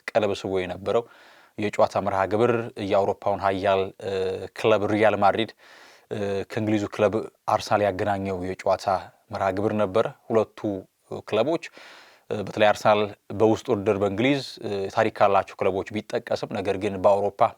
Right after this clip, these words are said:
በስኬት የሚጠራ ክለብ አልነበረም። በአንጻሩ ሪያል ማድሪድ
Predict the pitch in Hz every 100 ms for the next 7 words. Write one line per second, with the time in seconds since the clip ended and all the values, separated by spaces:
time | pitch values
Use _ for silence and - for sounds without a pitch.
0 | - 104 - - 104 104 110 - 110 95
1 | 95 92 90 92 87 104 120 - - -
2 | - - 113 113 110 104 113 107 98 107
3 | 175